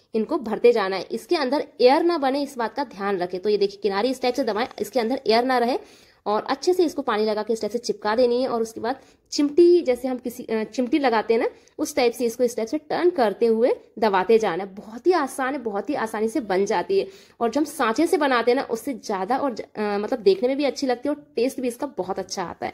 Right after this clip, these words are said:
तो ये देखिए, अच्छी सी गुजिया बनके तैयार हो गई है। और ये देखिए, मैं आपको एक सांचे से बना के दिखाती हूँ। मटेरियल सेम है, अगर आप घर के लिए बना रहे हो तो इस टाइप से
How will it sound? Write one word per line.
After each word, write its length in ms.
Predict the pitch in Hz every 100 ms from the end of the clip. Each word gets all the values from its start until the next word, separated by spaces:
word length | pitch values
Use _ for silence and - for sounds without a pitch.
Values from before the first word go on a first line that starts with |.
| - -
तो 60 | -
ये 60 | 233
देखिए, 300 | 180 - -
अच्छी 200 | 254 320
सी 120 | 330
गुजिया 300 | 214 190 247
बनके 240 | 202 185
तैयार 380 | 494 202 175 185
हो 80 | 185
गई 160 | 170 170
है। 340 | 170 _ _ _ _ _ _ -
और 140 | 208
ये 80 | 226
देखिए, 180 | 220 240
मैं 60 |
आपको 120 | 226 247
एक 100 | 247
सांचे 320 | 226 190 247
से 100 | 311
बना 180 | 269 247
के 100 | 262
दिखाती 380 | 254 233 214
हूँ। 80 | 285 - - -
मटेरियल 360 | 233 277 294 381
सेम 400 | - 285 302 302
है, 140 | 320
अगर 160 | 208 202
आप 180 | 185 185
घर 180 | 196 208
के 120 | 294
लिए 120 | 320
बना 240 | 285 254
रहे 100 | 226
हो 60 | 247
तो 60 | 233
इस 140 | 226
टाइप 140 | 202
से 240 | 202 370